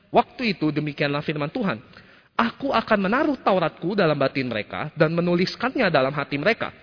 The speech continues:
Maka aku akan menjadi Allah mereka dan mereka akan menjadi umatku." Sama. Ketika bangsa Israel itu ada dalam pembuangan, dalam masa yang tidak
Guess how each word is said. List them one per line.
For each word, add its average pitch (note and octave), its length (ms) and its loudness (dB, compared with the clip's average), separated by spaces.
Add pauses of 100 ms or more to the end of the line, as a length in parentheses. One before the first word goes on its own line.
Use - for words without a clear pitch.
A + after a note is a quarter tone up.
(360)
Maka A#3+ 360 2
aku A#3+ 160 2
akan A3+ 280 2
menjadi G#3+ 480 2
Allah E3 200 4
mereka C#3+ 480 -2 (160)
dan F3+ 160 4
mereka F#3+ 480 0
akan F#3+ 280 0
menjadi D#3 440 2 (480)
umatku." G#3+ 560 -2 (420)
Sama. C4+ 340 0 (420)
Ketika F#4 400 2
bangsa D4+ 400 4
Israel A#3+ 640 4
itu A3+ 160 -2
ada A3+ 240 2
dalam G#3+ 240 6
pembuangan, A3 400 0
dalam G#3+ 240 6 (160)
masa C4+ 400 0
yang A#3+ 160 4 (160)
tidak C4 320 2